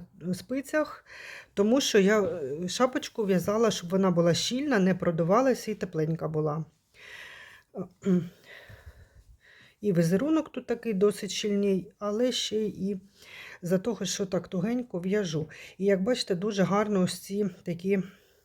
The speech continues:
лягають візеруночки з витягнутих петель, такі об'є-, або якісь об'ємні візерунки, або резиночка.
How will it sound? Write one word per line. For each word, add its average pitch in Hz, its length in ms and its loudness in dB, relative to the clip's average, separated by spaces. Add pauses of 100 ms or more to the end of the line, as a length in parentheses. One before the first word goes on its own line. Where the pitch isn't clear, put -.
(680)
лягають 185 460 2
візеруночки 190 680 2
з 170 60 -8
витягнутих 185 680 0
петель, 254 400 -2
такі 185 360 -4
об'є-, 160 500 -4
або 175 180 -2
якісь 185 320 -4
об'ємні 220 680 0 (140)
візерунки, 185 580 2
або 185 360 -2 (680)
резиночка. 196 760 -4